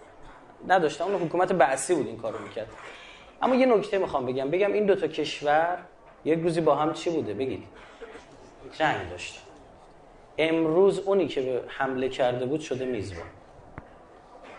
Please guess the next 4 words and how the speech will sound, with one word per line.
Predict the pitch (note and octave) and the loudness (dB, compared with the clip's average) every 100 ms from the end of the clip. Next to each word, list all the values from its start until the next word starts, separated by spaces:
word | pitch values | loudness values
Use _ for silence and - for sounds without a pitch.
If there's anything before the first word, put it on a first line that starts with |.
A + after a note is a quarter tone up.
| - - - - - - - - - - | -20 -20 -20 -20 -20 -20 -20 -20 -16 -4
خصومت | D3+ D3 D#3 D#3+ | 0 2 4 4
از | D#3+ C#3 | 4 2
این | D3+ | 0
بیشتر | C3+ - C#3 C#3+ | -2 -2 0 0